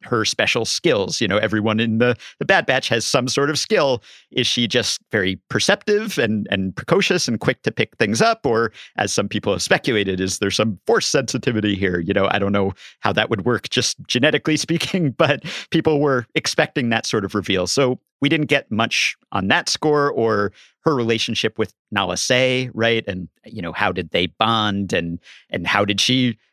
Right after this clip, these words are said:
become, you know, coming up in, in Kamino in this very sterile,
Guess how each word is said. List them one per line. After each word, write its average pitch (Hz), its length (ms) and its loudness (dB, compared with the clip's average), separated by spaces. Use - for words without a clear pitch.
become, 185 380 0
you 123 60 2
know, 120 120 4
coming 170 320 -2
up 170 120 0
in, 156 220 -2
in 131 200 -2
Kamino 127 580 0
in 107 80 0
this 113 160 0
very 120 440 0
sterile, 123 760 0